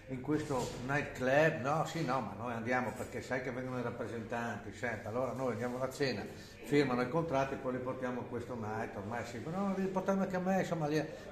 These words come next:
talmente rotto le balle che un giorno, "Buon, vieni." Arrivano a questo night, ta, e il portiere: "Carissimo Vincenzo", si chiamava Vincenzo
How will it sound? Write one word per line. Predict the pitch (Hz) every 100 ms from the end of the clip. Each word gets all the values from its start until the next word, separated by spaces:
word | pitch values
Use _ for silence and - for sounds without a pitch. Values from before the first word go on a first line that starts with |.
| -
talmente | 175 196 208
rotto | 160 185 208
le |
balle | 214 151 180 185
che | 196
un |
giorno, | 165 165
"Buon, | 139 143
vieni." | 160 117 101 135 - - -
Arrivano | 185 202 127 123
a |
questo | - 170 165 220
night, | 190 131 170 202
ta, | - 135 185 - - -
e | 139
il |
portiere: | 131 180 160 175 175
"Carissimo | - 160 226 - 208 202 202
Vincenzo", | 202 196 - 220 208 - 123 92 -
si | -
chiamava | 123 135
Vincenzo | 127 127 - -